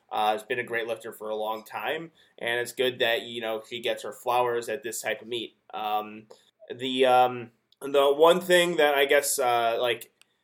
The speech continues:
we have to, we have to throw in there too is, you know, with the live stream,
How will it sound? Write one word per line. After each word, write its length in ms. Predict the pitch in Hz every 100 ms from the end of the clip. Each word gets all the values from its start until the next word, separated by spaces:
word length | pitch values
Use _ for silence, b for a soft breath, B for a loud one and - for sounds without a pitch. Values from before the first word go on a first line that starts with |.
| _ _ _ B B B
we 180 | 131 143
have 180 | 143 143
to, 100 | 151
we 160 | 139 139
have 160 | 139
to 60 | 139
throw 280 | 127 127 127
in 140 | 170
there 180 | 156 127
too 560 | 120 160 151 120 110 113
is, 380 | 123 120 117 120
you 60 |
know, 100 | 117
with 160 | 113 117
the 80 | 110
live 300 | 107 135 143
stream, 220 | 127